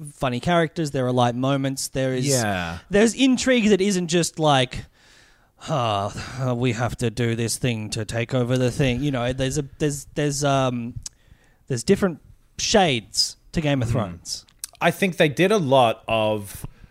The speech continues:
Speaker 2: regal, pretentious characters showing their flaws and their poisonous, biley sides.
Speaker 1: Yep.
Speaker 2: And I think that that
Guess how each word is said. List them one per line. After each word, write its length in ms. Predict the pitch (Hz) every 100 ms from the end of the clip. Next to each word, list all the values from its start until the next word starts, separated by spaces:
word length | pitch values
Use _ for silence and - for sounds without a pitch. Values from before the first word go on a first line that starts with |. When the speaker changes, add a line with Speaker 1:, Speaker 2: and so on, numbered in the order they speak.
| _ -
Speaker 2:
regal, 640 | 104 156 190 170 165 151 -
pretentious 680 | - 131 151 143 - 139 -
characters 1040 | 131 120 113 104 110 101 101 98 - - - 80
showing 500 | - 139 131 123 113
their 160 | 104
flaws 640 | - - 113 113 113 104 -
and 320 | 107 101 101
their 480 | 98 98 95 95 95 98 90 _ -
poisonous, 800 | - 120 113 117 104 - - - 73 80 95 -
biley 600 | 104 107 101 95 92 87
sides. 720 | - - 82 80 82 78 - - - - - -
Speaker 1:
Yep. 240 | 180 214 -
Speaker 2:
And 440 | 110 107 101 98 - - - - - - -
I 140 | 110 113
think 420 | - 131 117 -
that 400 | 107 120 113 110 - - - - - - - - 110 98 98
that 460 | 127 131 117 117 -